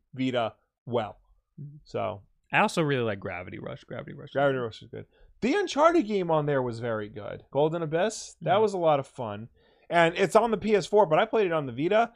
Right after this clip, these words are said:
Speaker 1: Uh, the Sly Cooper game, Thieves in Time.
Speaker 2: Oh, yeah.
Speaker 1: I've never played a Sly Cooper game. I really like that one. That was fun.
Speaker 2: Nico Mosso, thank you for the nineteen months.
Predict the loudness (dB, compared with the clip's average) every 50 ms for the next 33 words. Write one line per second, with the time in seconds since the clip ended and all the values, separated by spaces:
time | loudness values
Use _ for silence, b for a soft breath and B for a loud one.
0 | b b b 0 4 4 6 6 6 6 4 4 2 0 -2 -4 -6 -4 -2 -2
1 | -2 0 -2 -4 -2 -2 -4 -4 -4 -6 -8 -10 -14 -20 _ _ _ _ _ -6
2 | -6 -4 -4 -6 -4 0 2 4 4 4 4 2 2 0 0 4 4 4 6 6
3 | 4 2 2 4 4 4 4 4 4 4 2 2 2 0 -2 -4 -4 -2 -2 -4
4 | -4 -6 0 4 4 6 6 6 4 4 4 2 2 2 0 0 0 0 -4 -8
5 | -10 -14 -18 _ _ _ _ _ _ _ _ _ -10 -8 -6 -6 -6 -6 -4 -4
6 | -4 -4 -4 -8 -14 _ _ _ _ _ -10 -8 -8 -8 -4 0 0 0 2 2
7 | 0 0 -2 -2 -4 -6 -6 -4 -4 -4 -6 -8 -8 -10 -10 -10 -12 -14 -12 -10
8 | -8 -8 -6 -8 -8 -8 -10 -10 -10 -12 -10 -8 -8 -8 -10 -10 -14 -18 -18 -16
9 | -16 -18 -20 -20